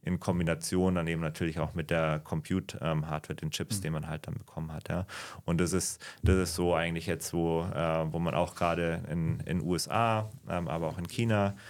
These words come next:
Speaker 1: und natürlich auch bei den Herstellern halt hier recht viel, ähm, Aktivitäten halt dann auch sieht, ja, wie stelle ich mich denn eigentlich
Speaker 2: Ja.
Speaker 1: bestmöglich auf, um da halt dann, ähm, auch mitspielen zu können.
Speaker 2: So,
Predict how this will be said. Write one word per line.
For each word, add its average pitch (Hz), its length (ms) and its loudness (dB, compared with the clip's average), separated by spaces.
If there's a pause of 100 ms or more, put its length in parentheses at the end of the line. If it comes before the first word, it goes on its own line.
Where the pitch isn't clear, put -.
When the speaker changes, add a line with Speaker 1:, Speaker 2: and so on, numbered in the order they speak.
(140)
Speaker 1:
und - 80 -4
natürlich 85 380 0
auch 76 80 0
bei 82 160 -2
den 80 100 0
Herstellern 82 560 0
halt 82 180 -4
hier 87 520 0
recht - 180 -4
viel, 85 340 0 (360)
ähm, 82 240 2
Aktivitäten 85 720 -4
halt 80 220 -4
dann 80 60 -2
auch 82 40 -6
sieht, 85 180 -4
ja, 85 140 0
wie 85 80 0
stelle 85 280 -2
ich - 120 -6
mich 87 160 -4
denn 82 140 -4
eigentlich 82 280 -2
Speaker 2:
Ja. 87 80 4
Speaker 1:
bestmöglich - 560 -2
auf, 85 300 0 (240)
um 82 180 -2
da 80 200 2
halt 82 180 -2
dann, 80 320 0
ähm, 80 180 0
auch 73 140 -4
mitspielen 78 480 -4
zu - 140 -10
können. - 260 -8 (1500)
Speaker 2:
So, 107 260 2